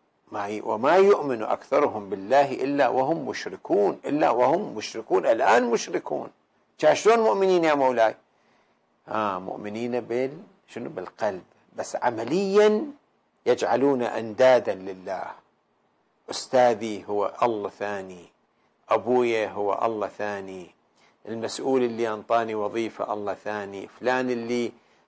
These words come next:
على حال نجاني من فلان قضية، الدكتور اللي مثلًا سوالي عملية، يقول: "لولاك يا دكتور لمتت". لا، لولا رب العالمين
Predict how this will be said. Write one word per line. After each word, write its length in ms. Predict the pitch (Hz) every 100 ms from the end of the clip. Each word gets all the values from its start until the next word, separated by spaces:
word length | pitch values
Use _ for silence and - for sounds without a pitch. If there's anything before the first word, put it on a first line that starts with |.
| -
على 360 | 95 110 117 107
حال 400 | - 117 110 - _ _
نجاني 600 | - 113 92 123 117 110
من 220 | 107 107 98
فلان 240 | 107 104
قضية، 360 | - 101 107 101
الدكتور 520 | 95 110 - 131 135
اللي 340 | 131 127 127
مثلًا 240 | 123 113 117
سوالي 400 | - 120 117 110
عملية، 720 | 107 113 110 113 113 104 92 _ _ _ _ _
يقول: 200 | - 104
"لولاك 480 | 95 92 92 92 -
يا 120 | 180
دكتور 360 | 175 175 - 190
لمتت". 520 | 151 139 131 - 107 -
لا، 500 | 117 156 180 160 135
لولا 600 | 120 135 139 139 139 143
رب 240 | 139 123
العالمين 920 | 139 127 147 143 139 175 190 170 139